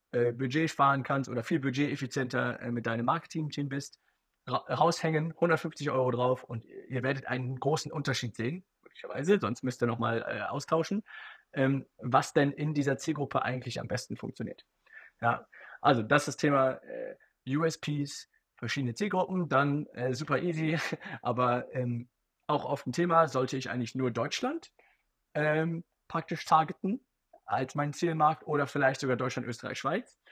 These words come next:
Ähm, ja, das ist ein sehr, sehr klares, einfaches, äh,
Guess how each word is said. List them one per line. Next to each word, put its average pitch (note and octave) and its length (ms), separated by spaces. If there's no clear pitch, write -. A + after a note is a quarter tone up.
Ähm, C3+ 340
ja, - 160
das - 200
ist C3+ 120
ein B2 180
sehr, D#3 240
sehr D#3 140
klares, C#3+ 420
einfaches, C#3 480
äh, A#2 440